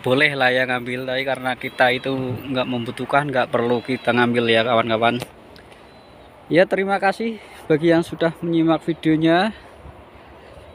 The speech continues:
Mudah-mudahan diberikan rezeki yang lancar dan kesehatan selalu.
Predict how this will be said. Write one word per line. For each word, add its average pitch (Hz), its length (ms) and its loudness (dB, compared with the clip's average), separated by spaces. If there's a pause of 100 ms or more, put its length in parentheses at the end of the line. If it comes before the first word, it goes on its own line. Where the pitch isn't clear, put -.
(180)
Mudah-mudahan 135 560 2
diberikan 135 640 0 (1400)
rezeki 156 480 2
yang 151 80 2
lancar 156 560 2
dan 143 160 2
kesehatan 147 560 0
selalu. 151 480 0